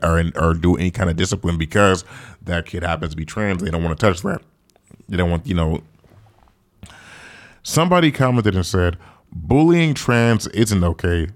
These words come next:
They've been oppressed for so long. Let, let them, let them be violent once in a while. It's only fair." She's saying that in response to the narrative that some people, I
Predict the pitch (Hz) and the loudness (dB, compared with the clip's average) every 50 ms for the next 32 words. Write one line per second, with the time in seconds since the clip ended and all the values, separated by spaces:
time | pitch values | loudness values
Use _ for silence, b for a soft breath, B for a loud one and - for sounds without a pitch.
0 | _ - 85 92 110 123 123 117 117 110 95 - - 104 104 90 - - 87 85 | _ -4 2 4 4 4 4 4 2 2 0 0 0 -2 -2 -2 -2 -2 -4 -4
1 | - - 98 90 90 90 82 82 80 76 B B B B B B B - - 85 | 0 0 0 2 2 2 2 2 0 -2 B B B B B B B -6 -2 2
2 | 95 113 123 - - - - 87 82 87 107 123 123 - - 120 120 117 90 - | 2 2 2 2 -2 -6 -8 -4 0 0 2 0 0 0 0 0 2 0 0 -2
3 | 85 95 110 127 135 - 143 127 120 120 117 98 90 101 98 104 101 98 92 90 | 0 2 2 2 2 0 0 0 2 2 0 0 0 0 2 2 2 2 2 0
4 | 90 90 - - 90 82 90 87 87 87 78 80 85 - - 98 110 113 107 101 | 0 -2 -2 -4 -4 0 0 2 2 2 0 -2 -6 -4 0 0 2 2 2 0
5 | 87 - - 92 80 - - - _ _ _ _ _ _ _ _ _ B B B | 0 -2 -2 -2 -2 -4 -8 -14 _ _ _ _ _ _ _ _ _ B B B
6 | B B B B B B - - - 135 170 175 160 - - 160 160 156 151 139 | B B B B B B -8 0 2 2 4 4 2 2 2 4 4 4 4 2
7 | 127 123 117 110 107 104 - - - 101 101 98 95 - - 101 92 87 85 90 | 2 2 4 2 2 2 0 0 0 2 4 4 2 0 -2 -6 -4 -2 0 0
8 | 90 87 85 82 82 78 80 85 82 - - 95 90 90 92 85 87 85 85 | 2 2 2 0 0 -2 -4 -4 -4 -2 -2 -2 0 -2 -2 0 0 0 -2